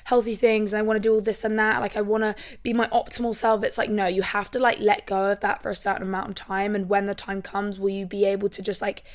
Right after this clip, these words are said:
settle into that lifestyle you've always wanted? Okay, the next thing I wanna talk about is virtual reality. So I know this is, like, a big jump, but I, you know,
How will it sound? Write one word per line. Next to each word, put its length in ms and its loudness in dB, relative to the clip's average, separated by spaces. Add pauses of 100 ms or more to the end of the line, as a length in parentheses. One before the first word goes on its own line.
(140)
settle 360 2
into 200 -4
that 120 2
lifestyle 360 -2
you've 160 0
always 180 -2
wanted? 460 -8 (1160)
Okay, 220 4
the 160 2
next 320 0
thing 120 0 (140)
I 40 0
wanna 140 0
talk 140 0
about 280 4
is 180 4
virtual 420 -2
reality. 600 -4 (300)
So 260 4
I 80 2
know 140 2
this 160 -2
is, 80 -2
like, 100 0
a 60 0
big 240 -2
jump, 320 -8 (480)
but 420 6 (540)
I, 580 4 (920)
you 100 0
know, 220 4